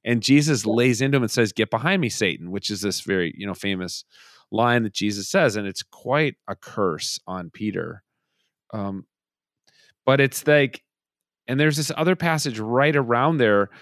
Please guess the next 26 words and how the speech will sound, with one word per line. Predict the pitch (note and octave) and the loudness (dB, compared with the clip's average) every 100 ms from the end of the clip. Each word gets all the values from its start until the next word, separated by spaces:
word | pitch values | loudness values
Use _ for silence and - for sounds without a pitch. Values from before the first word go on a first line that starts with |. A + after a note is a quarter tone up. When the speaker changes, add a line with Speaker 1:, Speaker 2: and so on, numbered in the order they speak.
| _ | _
Speaker 1:
where | - B2+ | 2 4
they're | B2+ A#2 | 6 4
walking | G#2 A2 D3 - D3+ | 4 2 2 0 -2
down | A#2 B2 C3 B2+ | 0 2 2 2
a | |
road | G#2 A2+ C3 A2 G2+ - - | 0 4 6 6 4 0 -8
followed | - - - B2 D3+ C3 | -20 -4 0 2 2 2
by | A#2 G#2+ | 0 0
a | |
huge | G2 C#3 D3 - | -2 -2 -2 -2
crowd | D3 B2 | 0 0
of | G#2+ | -2
people, | C3 C3+ G#2 - | -6 -4 -4 -2
and | A2+ | -2
there's | G#2 | -2
a | G2+ | -4
blind | F2+ G#2 A2+ C#3 C#3+ - | -6 -4 -2 0 -2 -2
beggar | A#2+ C3 A2 G#2 | 0 2 2 0
named | G2+ F#2+ | -2 -2
Bartimaeus | G2 G#2+ A2 G#2+ A#2 F#2+ | 0 2 0 0 0 -2
by | - F#2+ | -2 -4
the | F#2 | -4
side | - G2+ F#2+ | -2 -2 -2
of | |
the | F#2+ | 0
road. | G#2+ F#2 | 0 0